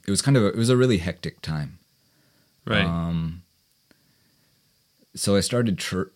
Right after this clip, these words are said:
Speaker 1: training, which was pretty tough.
Speaker 2: Was it, 'cause the school itself is intense.
Speaker 1: Yeah.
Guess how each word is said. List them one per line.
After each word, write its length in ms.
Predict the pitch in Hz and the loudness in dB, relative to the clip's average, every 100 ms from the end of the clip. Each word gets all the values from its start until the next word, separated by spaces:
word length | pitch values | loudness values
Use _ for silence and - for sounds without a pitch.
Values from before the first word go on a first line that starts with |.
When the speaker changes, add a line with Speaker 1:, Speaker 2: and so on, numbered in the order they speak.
| - - | -16 -12
Speaker 1:
training, 500 | - 98 92 92 87 | -4 0 2 2 2
which 220 | 87 - | 0 -2
was 140 | 85 - | -6 -4
pretty 340 | - 90 80 - _ - | -2 -2 -4 -10 _ -14
tough. 520 | - 78 78 - - | -6 -4 -4 -10 -8
Speaker 2:
Was 160 | 135 117 | -4 -2
it, 280 | 139 113 - | -2 -6 -10
'cause 180 | 135 110 | -8 -6
the 100 | 110 | -8
school 280 | - 165 | 0 2
itself 340 | 139 - 135 107 | 2 2 2 2
is 160 | 98 | -4
intense. 560 | 92 85 - 120 95 92 | -6 -12 -6 -4 -4 -2
Speaker 1:
Yeah. 280 | 92 82 65 | 0 0 -4